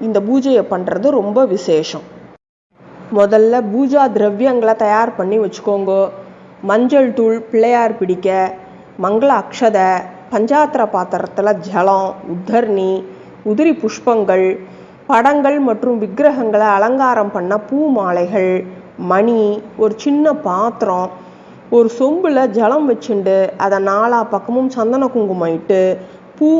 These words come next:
மாவிளைகள்லாம் வச்சு அலங்காரம் பண்ணிக்கோங்க கலச பூஜைக்கு. இப்போ அர்க்கியம் சமர்ப்பயாமி, ஆச்சமணியம் சமர்ப்பயாமி, பாத்தியம் சமர்ப்பயாமி அப்படின்னு சொல்ற இடத்துலலாம் உத்தரணியில ஜலத்தை எடுத்து ஒரு பாத்திரத்துல சேர்க்கணும்.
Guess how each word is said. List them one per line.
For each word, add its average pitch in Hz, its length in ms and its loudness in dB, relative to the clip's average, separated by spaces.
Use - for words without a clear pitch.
மாவிளைகள்லாம் 226 760 0
வச்சு 190 240 -4
அலங்காரம் 220 680 0
பண்ணிக்கோங்க 175 540 -4
கலச 185 360 -2
பூஜைக்கு. 175 600 -2
இப்போ 226 320 0
அர்க்கியம் 320 560 0
சமர்ப்பயாமி, 240 760 0
ஆச்சமணியம் 269 880 0
சமர்ப்பயாமி, 214 880 0
பாத்தியம் 254 600 2
சமர்ப்பயாமி 214 840 0
அப்படின்னு 254 440 -2
சொல்ற 220 300 0
இடத்துலலாம் 233 520 0
உத்தரணியில 247 540 2
ஜலத்தை 214 460 -2
எடுத்து 220 240 -2
ஒரு 240 160 0
பாத்திரத்துல 208 520 -2
சேர்க்கணும். 175 640 -2